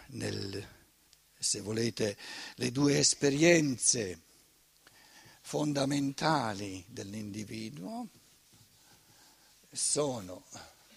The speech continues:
eh, lo lascio qui così, così dalla parte della testa. Adesso ci metto, ci metto,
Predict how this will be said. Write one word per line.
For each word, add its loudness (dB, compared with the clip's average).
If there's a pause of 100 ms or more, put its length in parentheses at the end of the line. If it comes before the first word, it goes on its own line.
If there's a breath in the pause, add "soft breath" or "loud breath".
(200)
eh, -10
lo -6
lascio 0
qui 2
così, -2 (680 loud breath)
così -12
dalla -10
parte -4
della -10
testa. -6 (760 loud breath)
Adesso 4
ci 8
metto, 12
ci 8
metto, 8